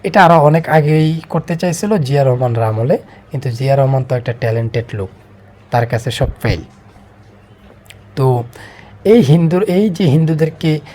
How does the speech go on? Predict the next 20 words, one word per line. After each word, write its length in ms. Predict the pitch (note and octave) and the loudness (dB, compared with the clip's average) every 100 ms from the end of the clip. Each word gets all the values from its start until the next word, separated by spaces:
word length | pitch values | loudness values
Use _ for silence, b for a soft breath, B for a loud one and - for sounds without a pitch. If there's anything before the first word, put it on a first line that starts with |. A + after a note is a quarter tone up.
| - - | -14 -6
তি-, 140 | D3 | -2
এ, 100 | C3+ | -2
তিনটা 340 | C3 C#3 C#3+ C3+ | 0 0 0 0
জেলা 360 | B2+ B2 C3+ | 0 4 4
নিয়ে 280 | D#3+ F#3+ F#3 | 4 0 2
আলাদা 280 | C3+ C3+ C#3+ | 2 0 -4
একটা 220 | C#3+ C#3+ | -2 0
রাষ্ট্র 300 | C#3 - C#3+ | 0 0 -4
গঠন 340 | B2 A#2 C#3 | -4 -4 -4
করার 340 | C#3 C#3+ C3+ B2+ | -4 0 0 0
জন্য, 440 | C3+ C3 B2+ A#2 A#2+ B B - | -4 -4 -4 -6 -8 B B -6
এ, 260 | A#2+ A2 A2 | -2 -2 -2
তাদেরকে 680 | A#2 A#2+ A#2 C3 B2 A#2 A#2 | -4 -4 -6 -6 -4 -4 -4
উস্কে 300 | G3+ - - | -2 -2 -2
দিচ্ছে, 420 | C#3+ A#2 - G2 G2+ _ - - | -2 -4 -8 -10 -12 _ -20 -20
সে, 240 | - - A#2+ - - - - - | -10 -6 -6 -8 -16 -14 -6 0
তাদের 300 | D3 F#3+ - | 2 2 -2
পিছনে 380 | F3 F3 E3 | -4 -2 0
একটা 180 | D3 C#3 | -2 -4
কিন্তু, 420 | C3 C3 - C3+ | -8 -8 -6 -6